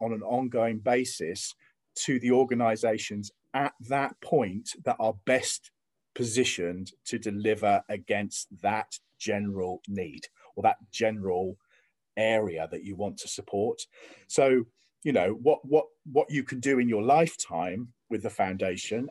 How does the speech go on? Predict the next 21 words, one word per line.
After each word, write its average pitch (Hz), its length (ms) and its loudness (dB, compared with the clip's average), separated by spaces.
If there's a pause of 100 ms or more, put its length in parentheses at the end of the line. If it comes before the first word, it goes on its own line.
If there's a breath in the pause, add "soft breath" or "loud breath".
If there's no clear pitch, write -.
and 101 360 -2
learning 120 400 2
about 110 400 2
the 107 80 -12
voluntary 113 360 -4
sector, - 540 -2
experience 113 880 -2
it, 113 200 0
seeing 120 540 0
where 110 160 2
your 110 160 -2
money 110 320 -2
is 104 140 -8
going, 110 380 2
feeling 117 540 0
that 104 200 0
whole 107 260 2
experience 104 760 -2
and 104 140 -14
connecting 120 600 -2
your 107 180 -4